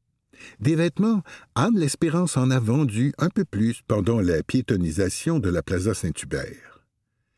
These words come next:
La propriétaire de la boutique de création québécoise, Belle et Rebelle, précise toutefois qu'il s'agit d'une légère croissance. Ayant adopté la Plaza Saint-Hubert il y a dix-huit ans,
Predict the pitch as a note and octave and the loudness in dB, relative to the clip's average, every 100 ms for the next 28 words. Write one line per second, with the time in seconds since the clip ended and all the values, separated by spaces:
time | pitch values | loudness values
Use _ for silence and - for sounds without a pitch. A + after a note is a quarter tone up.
0 | - - - C#3+ C#3+ - C#3 - A#2+ A2+ | -20 -20 -2 0 0 0 0 0 0 0
1 | D#3 A2+ F2+ D#2+ D#2+ C3+ G#2+ E2+ - F2+ | 0 2 0 0 -4 -2 -2 -4 -2 -2
2 | E2+ - G2+ F#2+ C#3+ C#3 - G2+ G#2 D3+ | -2 -2 -4 -2 0 0 -2 0 0 0
3 | F3 - _ - F2 G2+ F#2+ E2+ E2+ G#2 | -2 -8 _ -14 -2 2 2 2 2 2
4 | C3+ D3+ C#3+ D3 _ _ _ _ _ - | 2 2 0 -2 _ _ _ _ _ -2
5 | D#3 F#3+ B3 - C#3 - - D#3+ C#3+ - | 0 0 -2 0 -2 -2 -2 -2 -2 -10
6 | _ _ - D#3+ C#3 D3 B2+ E3+ B2 G2+ | _ _ -2 -2 0 0 2 2 2 2
7 | F#2+ F#2+ G2+ F#2+ A2+ E2+ - - - C#2 | 2 2 2 0 0 0 -4 -10 -10 -8
8 | - - - - - - _ _ _ _ | -8 -10 -12 -16 -16 -16 _ _ _ _
9 | _ - B2+ D#3 - B2+ G#2 - F3 A#2+ | _ -2 0 2 0 0 0 0 0 2
10 | D#2+ - E2+ F#2+ - E2 - E2 A2 E2 | 0 0 -2 -2 -2 -4 -2 0 0 0
11 | E2 G#2 G2 F#2 F2 E2 - D3 | 0 0 0 -2 -4 -4 -2 -2